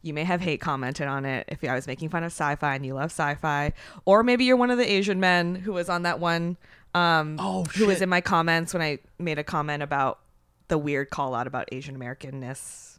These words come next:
Speaker 1: Remember, like, in that one movie? Last time I was in, I was on the podcast, I talked about how I
Speaker 2: Oh,
Speaker 1: made
Speaker 2: yeah.
Speaker 1: fun of, um, this line that they,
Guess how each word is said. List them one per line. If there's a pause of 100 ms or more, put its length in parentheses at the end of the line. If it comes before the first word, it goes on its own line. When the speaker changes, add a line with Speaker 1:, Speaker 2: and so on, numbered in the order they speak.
(140)
Speaker 1:
Remember,
like,
in
that
one
movie? (200)
Last
time
I
was
in, (120)
I
was
on
the
podcast,
I (440)
talked
about
how
I
Speaker 2:
Oh,
Speaker 1:
made
Speaker 2:
yeah.
Speaker 1:
fun
of,
um, (640)
this
line
that
they,